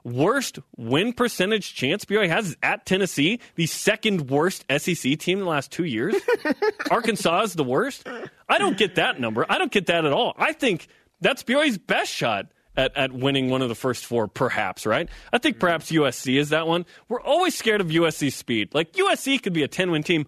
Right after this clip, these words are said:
Speaker 1: poof, like that, any
Speaker 2: Yeah.
Speaker 1: year. It feels like if they just get their stuff together, they could be good. I think the Washington game is the least likely for B Y U to win because of where it stands and who they are.
Speaker 2: Yeah.
Speaker 1: It's the fourth Power Five game in a row.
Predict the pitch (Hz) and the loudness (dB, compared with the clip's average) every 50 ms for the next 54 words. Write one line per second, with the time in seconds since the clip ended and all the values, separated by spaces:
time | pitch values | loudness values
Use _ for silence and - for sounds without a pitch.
0 | _ _ - - - 226 302 208 131 - - - _ _ - _ - 175 170 165 | _ _ -8 -2 0 2 2 2 0 -2 -6 -18 _ _ -12 _ -2 -2 0 0
1 | 170 151 127 - _ - 208 226 240 233 214 185 175 156 127 117 - 170 175 175 | 0 0 0 -2 _ -6 -4 -2 0 0 0 0 0 0 -2 -2 0 0 0 0
2 | 170 160 143 - 143 - 175 175 170 143 127 - - - _ _ _ _ _ _ | 0 -2 -2 -4 -4 -2 0 0 0 0 -4 -6 -8 -16 _ _ _ _ _ _
3 | - 160 190 190 190 160 135 - - 175 170 170 - 143 127 127 123 120 120 120 | -2 0 0 2 2 0 0 0 0 0 0 0 0 -2 0 2 2 2 2 2
4 | 123 135 - - 139 127 123 127 131 110 - _ - _ _ _ - - 254 285 | 0 0 -2 -2 -4 -2 -2 0 0 -2 -2 _ -20 _ _ _ -2 -2 -2 0
5 | - 311 294 226 - 165 143 143 151 170 - - - - 185 180 170 160 170 175 | 0 -2 -2 0 0 0 2 2 0 0 -2 -4 -6 -4 -2 -2 0 2 0 0
6 | 175 180 - 151 139 131 123 139 135 120 110 113 131 139 139 - 131 131 127 131 | 0 -2 -2 -4 -4 -4 -2 -2 -2 0 0 0 0 0 0 -2 -2 0 0 0
7 | 127 - 147 147 143 139 139 _ _ _ _ _ - 139 127 131 143 143 147 143 | 0 0 0 0 0 -2 -4 _ _ _ _ _ -6 -4 -2 0 0 2 2 2
8 | 135 123 123 135 147 143 135 127 - - - 123 131 135 131 139 123 117 131 131 | 0 0 0 0 0 0 -2 -2 -4 -2 -2 -2 0 0 0 -2 -4 0 0 0
9 | 131 127 - - - 117 110 120 135 127 131 127 135 139 135 143 151 160 160 156 | 0 0 -2 -6 -6 -4 -2 -2 -2 -2 -2 -2 -2 -2 -2 -4 -4 -4 -2 -2
10 | 156 160 170 - _ _ 123 113 107 113 - _ _ _ _ - 190 190 - - | -4 -4 -6 -8 _ _ -8 -8 -8 -8 -10 _ _ _ _ 0 0 0 0 0
11 | - 190 - - 208 220 240 220 - - 208 214 220 226 208 - 190 190 185 170 | -2 -2 0 2 2 2 2 0 -2 -2 0 2 2 2 0 2 2 0 0 2
12 | 151 165 180 196 190 175 135 117 131 170 190 135 92 - | 0 0 0 0 0 0 0 2 2 2 2 0 -2 -6